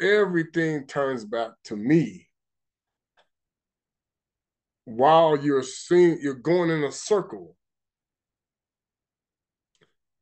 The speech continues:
So no matter what you learn, no matter what you do, you're coming back to this hidden hand figure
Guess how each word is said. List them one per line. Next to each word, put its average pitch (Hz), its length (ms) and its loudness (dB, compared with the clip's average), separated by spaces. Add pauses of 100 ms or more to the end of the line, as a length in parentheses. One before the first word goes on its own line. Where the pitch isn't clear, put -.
(140)
So - 180 -4
no 143 160 2
matter 175 320 0
what 165 360 -2
you 202 100 -10
learn, 143 580 -4 (540)
no 120 100 -12
matter 131 300 -2
what 147 320 0
you 190 120 -8
do, 139 540 -6
you're 120 200 -6
coming 156 400 -2
back 135 300 -2
to 147 80 -6
this 135 280 -6
hidden 151 300 -2 (100)
hand 131 500 -2
figure 95 520 -8